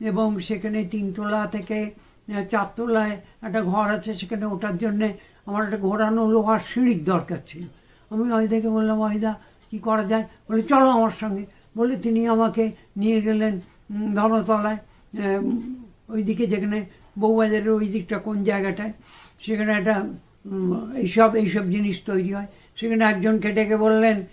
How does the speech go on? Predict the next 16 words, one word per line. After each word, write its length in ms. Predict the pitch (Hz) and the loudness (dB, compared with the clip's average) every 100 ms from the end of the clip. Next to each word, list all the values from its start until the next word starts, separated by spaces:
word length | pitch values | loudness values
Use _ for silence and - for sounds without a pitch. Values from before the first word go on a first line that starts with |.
| - - | -20 -12
"এর 200 | 214 220 | 0 2
বাড়িতে 440 | 220 220 220 185 220 | 4 4 4 2 0
সিঁড়ি 340 | - 233 226 | 0 2 4
লাগাতে 420 | 226 214 214 214 | 4 4 2 4
হবে, 480 | 220 220 220 220 175 - - _ _ _ _ _ _ _ _ _ _ | 4 6 8 6 4 -8 -20 _ _ _ _ _ _ _ _ _ _
অত্যন্ত 480 | 196 180 254 233 226 | -12 -4 0 2 2
ভালো 400 | 220 185 233 233 | 2 4 6 6
কাজ 300 | 233 226 220 | 6 4 6
হওয়া 220 | 220 226 | 6 6
চাই, 340 | 226 233 202 170 - | 4 2 2 0 -4
কোনো 280 | 214 220 185 | -6 -4 -2
ফাঁকি 380 | 226 214 226 233 214 175 _ _ - 190 196 208 | -2 -2 -2 -4 -4 -10 _ _ -20 -20 -20 -12
যেন 320 | 202 220 202 | -2 -2 2
চলে, 420 | 226 226 220 185 | 4 4 4 0
চলবে 380 | - 233 220 208 | 6 8 8 6
না।" 220 | 170 135 | 0 -6